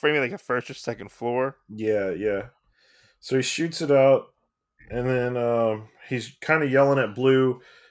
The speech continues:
Speaker 2: Blue snap out of it, um, and he says, "I'm glad you kinda went back to your old obnoxious self now that we've gotten
Speaker 1: Yeah.
Speaker 2: to this point."
Speaker 1: And he's, and
Speaker 2: Um,
Speaker 1: Blue's like, "Thanks, uh,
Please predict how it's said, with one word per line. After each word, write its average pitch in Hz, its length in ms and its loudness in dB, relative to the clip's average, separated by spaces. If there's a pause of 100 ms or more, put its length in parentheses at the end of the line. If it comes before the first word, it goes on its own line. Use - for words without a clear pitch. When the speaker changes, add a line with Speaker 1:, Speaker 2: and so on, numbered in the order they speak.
(160)
Speaker 2:
Blue 170 260 6
snap 170 420 2
out 135 200 8
of 131 120 0
it, 135 240 4 (500)
um, 110 580 0 (2500)
and 120 440 0 (140)
he 139 200 0
says, 131 300 2
"I'm 135 100 2
glad 170 380 6
you 139 120 -2
kinda 147 300 2
went 123 220 2
back 123 240 2
to 123 120 -6
your 110 160 2
old 117 220 4
obnoxious 104 560 -4
self 98 340 -2
now 104 180 -4
that 104 160 0
we've 101 180 -4
gotten 98 220 0
Speaker 1:
Yeah. - 40 -4
Speaker 2:
to 92 60 -6
this 92 160 -10
point." 95 400 -8 (320)
Speaker 1:
And 139 100 -6
he's, 151 260 -8 (100)
and 104 140 -2
Speaker 2:
Um, 92 440 -4 (440)
Speaker 1:
Blue's 143 420 0
like, 110 280 -4
"Thanks, 147 440 2
uh, 113 360 4